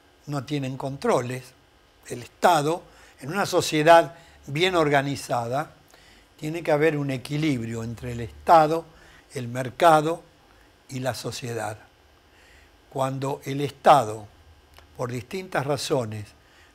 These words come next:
no controla a los grandes grupos del poder económico, estos actúan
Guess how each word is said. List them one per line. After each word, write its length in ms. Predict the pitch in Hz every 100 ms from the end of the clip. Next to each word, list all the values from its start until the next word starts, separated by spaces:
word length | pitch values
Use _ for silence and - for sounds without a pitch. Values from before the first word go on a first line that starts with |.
| _
no 320 | 127 143 175
controla 800 | 175 165 160 185 151 113 107 101 - _ - - -
a 60 |
los 180 | 123 107
grandes 420 | 131 165 170 156
grupos 440 | 143 180 151 120 117
del 160 | 120
poder 320 | 110 120 135
económico, 800 | 156 160 180 175 170 190 - 214 214 - - _ -
estos 640 | 180 156 - 185 185 - - - -
actúan 720 | 135 143 - 202 175 175 220